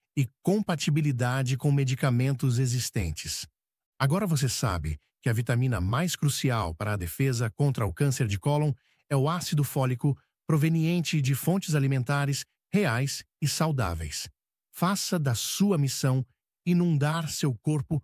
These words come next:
com ácido fólico diariamente. Aqui estão minhas principais dicas para maximizar sua ingestão de ácido fólico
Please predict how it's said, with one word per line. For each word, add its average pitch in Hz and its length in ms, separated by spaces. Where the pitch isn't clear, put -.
com 143 220
ácido 151 340
fólico 117 560
diariamente. 120 880
Aqui 156 280
estão 143 400
minhas 139 240
principais 143 640
dicas 107 520
para 135 180
maximizar 143 880
sua 156 300
ingestão 165 600
de 147 120
ácido 139 300
fólico 127 580